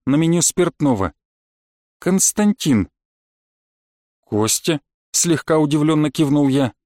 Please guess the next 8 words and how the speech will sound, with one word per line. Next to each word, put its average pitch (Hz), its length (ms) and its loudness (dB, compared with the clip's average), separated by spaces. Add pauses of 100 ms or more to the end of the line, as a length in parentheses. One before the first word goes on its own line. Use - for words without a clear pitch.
(880)
«А 120 320 -2
родились 139 800 0
вы 180 320 2 (640)
в - 120 -18
тысяча 147 460 0
девятьсот 156 440 0
восемьдесят 175 680 0
девятом», 147 560 0